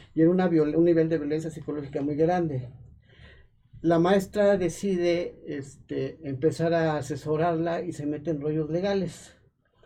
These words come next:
Es que demándalo, métele pensión, bla,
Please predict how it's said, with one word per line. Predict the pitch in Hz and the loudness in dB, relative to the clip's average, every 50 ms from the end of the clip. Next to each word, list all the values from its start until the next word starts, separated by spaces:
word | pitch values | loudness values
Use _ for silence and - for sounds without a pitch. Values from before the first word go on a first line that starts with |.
| _ _ - - _ - | _ _ -20 -20 _ -6
Es | 160 160 156 - | -4 -4 -4 -4
que | - 160 | -4 -4
demándalo, | 143 135 135 143 160 165 170 170 165 160 160 160 165 165 160 151 139 131 - - _ _ - | -4 -2 -2 -2 0 0 0 -2 -2 -2 -2 -2 -4 -4 -6 -8 -12 -14 -20 -20 _ _ -12
métele | 123 131 139 139 139 - 120 120 117 | -8 -6 -6 -6 -4 -4 -4 -4 -6
pensión, | - 120 123 123 123 170 175 170 170 160 165 165 147 - - _ _ _ _ _ _ _ _ _ 135 131 127 _ | -6 -8 -10 -6 -2 0 0 2 2 0 -2 -4 -6 -10 -16 _ _ _ _ _ _ _ _ _ -20 -20 -12 _
bla, | 139 151 165 160 156 160 160 156 | -4 -2 -2 -2 -2 -4 -8 -10